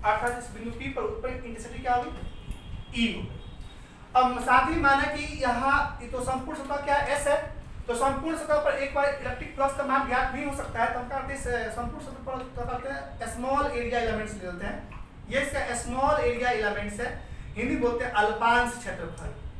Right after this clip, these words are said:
ये हो गया अल्पांश क्षेत्रफल। अब इतना पर हम क्या करेंगे, पहले डी फाई निकाल लेंगे, डी फाई निकल जाएगा तो उसी का इंटीग्रेशन कर देंगे, तो आपको टोटल फ्लक्स का मान ज्ञात हो जाएगा। अब इस पर, इस मान लीजिए यह इसका अल्पांश एरिया जो है, अ, स्मॉल एरिया एलिमेंट से वो क्या है,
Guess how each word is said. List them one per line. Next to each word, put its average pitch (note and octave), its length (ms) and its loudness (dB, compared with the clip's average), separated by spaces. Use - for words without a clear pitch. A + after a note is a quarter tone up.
ये A#3 60 0
हो A3+ 80 2
गया B3 100 4
अल्पांश - 360 0
क्षेत्रफल। - 1200 -4
अब - 220 4
इतना D4+ 300 2
पर E4 180 4
हम D4+ 180 4
क्या D#4 100 0
करेंगे, D4+ 260 4
पहले C4+ 380 -2
डी C4+ 260 -2
फाई B3+ 140 6
निकाल B3 280 4
लेंगे, A#3 220 2
डी C#4+ 240 -2
फाई C4 160 2
निकल C#4 220 0
जाएगा B3+ 180 4
तो B3+ 100 0
उसी - 140 -4
का C4+ 100 2
इंटीग्रेशन A#3+ 500 0
कर A#3 240 4
देंगे, G#3 220 2
तो A#3+ 120 -2
आपको G3 320 4
टोटल G#3+ 400 0
फ्लक्स G3+ 380 -2
का F#3+ 80 -4
मान - 340 2
ज्ञात - 300 -2
हो - 100 -10
जाएगा। - 320 -14
अब A#3+ 240 8
इस B3 100 -4
पर, C4 180 2
इस B3+ 260 -2
मान C4 180 0
लीजिए B3+ 260 -4
यह B3+ 80 4
इसका A#3+ 240 0
अल्पांश A3+ 680 2
एरिया A3+ 400 2
जो - 80 0
है, G3 360 0
अ, F3 300 -2
स्मॉल A#3 360 0
एरिया A3 220 0
एलिमेंट G3+ 320 -4
से G3 60 -6
वो G#3 140 -2
क्या G#3 140 0
है, - 280 -2